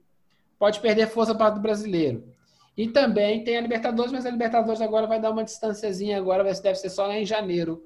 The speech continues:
a próxima fase. Então, o que acontece? Não sei o que eu faço. Não, vão pegar com firmeza na Copa do Brasil. Vai perder ponto na Copa do Brasileiro.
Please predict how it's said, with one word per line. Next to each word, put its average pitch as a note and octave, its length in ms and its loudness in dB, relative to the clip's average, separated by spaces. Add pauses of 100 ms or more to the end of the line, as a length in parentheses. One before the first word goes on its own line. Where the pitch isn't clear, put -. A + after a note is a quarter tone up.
(280)
a D#3+ 80 -2
próxima F3+ 420 -4
fase. B2+ 560 -6 (400)
Então, C#4 600 -6
o G#3+ 120 -12
que A3 100 -6
acontece? D3+ 600 -2 (460)
Não G#3 300 -2
sei G#3 480 2
o - 40 -2
que G3+ 260 -6
eu F3+ 140 -2
faço. A3+ 680 0
Não, G#3 200 2
vão F#3 220 0
pegar G#3 400 0
com A3+ 100 -8
firmeza F#3+ 500 -2
na F3+ 120 -2
Copa F3+ 200 -4
do F#3+ 80 -2
Brasil. D3+ 520 -2 (300)
Vai E3+ 180 0
perder F3+ 280 -2 (200)
ponto G3+ 240 2
na G3+ 100 -2
Copa G3 240 -4
do F#3+ 80 -2
Brasileiro. F#3 560 -2